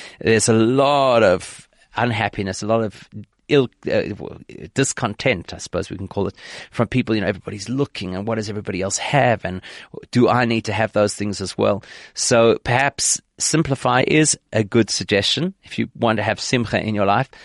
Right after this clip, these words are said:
Simplify your life, and, and that is certainly in the financial sphere and in the stresses around social interactions that would be tremendously helpful. I don't think it necessarily helps for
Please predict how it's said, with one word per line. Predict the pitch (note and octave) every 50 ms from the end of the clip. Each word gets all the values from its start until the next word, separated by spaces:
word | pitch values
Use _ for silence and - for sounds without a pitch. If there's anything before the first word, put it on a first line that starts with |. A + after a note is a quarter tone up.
| - - _
Simplify | - - - D3+ D3 _ B2 B2 - - A#2 A2
your | G#2 G2 G2
life, | F2 D2+ E2 G2 -
and, | A2+ C3
and | - - C#3 C#3+
that | C#3 C#3+ -
is | - D#3 C#3+ B2 - - - -
certainly | - - - - E3 _ - B2+
in | A#2
the | G#2+ G2+
financial | _ - G2 G2 F#2 F#2 F#2+ G2+ A#2 - - C3
sphere | - - - - B2+ C3 C3 C3 - -
and | - G2+ G2+ F#2+
in | F#2+ F2+
the | E2+
stresses | - - - - A#2 - - A2+ G2+
around | G#2 G2+ G2+ F#2+ F#2+ F#2 - _ - - - - - _
social | _ - - C3+ C3 B2 - - A2+ A2
interactions | G#2 - - F2+ A2 - - A2 G2 -
that | F#2
would | F2+ G2 -
be | - G2+
tremendously | - - - A#2 A2+ A2 A2 A2 A2 G#2+ G#2 - - E2 F2+
helpful. | F#2 - - C3 B2+ - _ - C#3+ E3+ F#3+ - - - - - - - -
I | -
don't | - F3 A3+ - _
think | - F#3+ F3+ -
it | -
necessarily | - A#2+ - - - - A2+ G#2+ A2 G#2+
helps | F#2+ G#2+ A2 A#2 - - - _ _ _ _
for | _ -